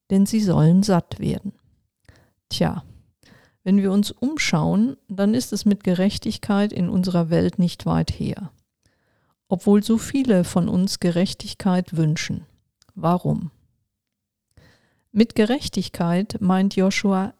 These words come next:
richtiges Denken in Bezug auf alle Dinge und in jeder Phase unseres Lebens. Er will uns sagen, dass wir keine direkte Macht über äußere Dinge haben.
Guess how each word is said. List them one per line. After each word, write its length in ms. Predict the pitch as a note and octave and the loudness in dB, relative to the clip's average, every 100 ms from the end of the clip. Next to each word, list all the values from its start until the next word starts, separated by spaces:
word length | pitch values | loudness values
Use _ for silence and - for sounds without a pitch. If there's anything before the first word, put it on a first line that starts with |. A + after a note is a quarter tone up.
| - | -8
richtiges 840 | F3 G3+ A#3 - B3 G3 - - | -4 -4 -4 -6 -4 -4 -4 -4
Denken 540 | E3+ F3+ A3 - D#4 E4 _ - | 0 2 0 -4 -10 -12 _ 0
in 160 | F3+ | 0
Bezug 580 | F3 E3+ - - B3+ - | 0 -4 -8 -6 -6 -4
auf 240 | F3 - | -6 -4
alle 260 | - E3 E3 | -2 0 -2
Dinge 520 | - F3+ G3 G3+ A3 - | 0 2 4 4 0 -2
und 200 | F#3 F3+ | -4 -2
in 160 | E3+ | -2
jeder 420 | E3+ F3 F#3 F#3+ G3 | 0 0 0 0 -2
Phase 540 | - E3+ D#3+ E3+ F3+ | -4 -2 0 0 -2
unseres 520 | - F3+ - F3 - | -2 -4 -2 -4 -6
Lebens. 760 | D#3 D3+ D3+ - - - - - _ _ _ _ _ _ _ _ _ _ _ _ _ _ | -6 -4 -4 -6 -12 -14 -16 -18 _ _ _ _ _ _ _ _ _ _ _ _ _ _
Er 100 | F#3 | 2
will 120 | F#3 | 4
uns 300 | F3 E3 - | 4 2 0
sagen, 540 | - D#3 E3 G3 B3+ D4+ _ _ _ _ _ _ _ _ | -2 0 0 0 -2 -2 _ _ _ _ _ _ _ _
dass 260 | F#3 F3 - | -4 -4 -2
wir 200 | F3+ F#3+ - | -2 -4 -8
keine 420 | - C4+ D#4+ D4+ | -6 -6 -4 -4
direkte 520 | A3 F#3+ G3+ - - | -2 0 -2 -2 0
Macht 440 | E3+ E3+ A3 - - | 2 2 -2 -4 -6
über 380 | G#3+ F#3+ - | -2 0 0
äußere 420 | - G3+ G#3 - D#3 | 2 2 2 0 0
Dinge 380 | D#3 E3+ C3+ | 0 -2 -4
haben. 360 | - E3+ - F#3+ | -8 -12 -12 -16